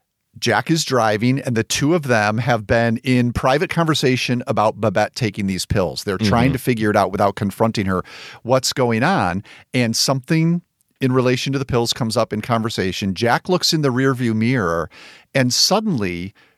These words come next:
Speaker 1: we see that his image in the rearview mirror goes green. And we get the answer why, but Baumbach holds it just a minute s-, to let us figure that out,
Speaker 2: Mm-hmm.
Speaker 1: which I did. And I was grateful for that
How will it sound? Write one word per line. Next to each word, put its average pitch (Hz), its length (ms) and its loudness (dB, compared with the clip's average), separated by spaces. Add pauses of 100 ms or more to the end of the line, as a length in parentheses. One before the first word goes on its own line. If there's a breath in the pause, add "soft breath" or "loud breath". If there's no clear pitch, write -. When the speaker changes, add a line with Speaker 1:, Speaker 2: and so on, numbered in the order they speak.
(160 soft breath)
Speaker 1:
we 135 180 0
see 185 220 0
that 165 160 0
his 131 180 0
image 147 260 0
in 131 100 0
the 123 60 0
rearview 117 320 0
mirror 113 260 2
goes 101 360 -2 (300)
green. 101 640 0 (460 loud breath)
And 135 340 0
we 143 80 2
get 214 220 -4
the 208 160 -2
answer 156 300 0
why, 117 480 0
but 113 360 -2 (420)
Baumbach 139 440 0
holds 156 340 0
it 123 140 0
just 131 320 0
a - 20 6
minute 151 300 0 (100)
s-, - 220 -8
to - 140 -4
let 135 180 0
us - 120 -2
figure 147 520 -2
that 117 340 0
out, 135 340 0 (160 loud breath)
Speaker 2:
Mm-hmm. 87 300 -4
Speaker 1:
which 139 220 0
I 127 140 0
did. 123 500 0
And 113 80 0
I 113 80 4
was 110 100 0
grateful 135 440 -2
for 139 160 -2
that 123 160 2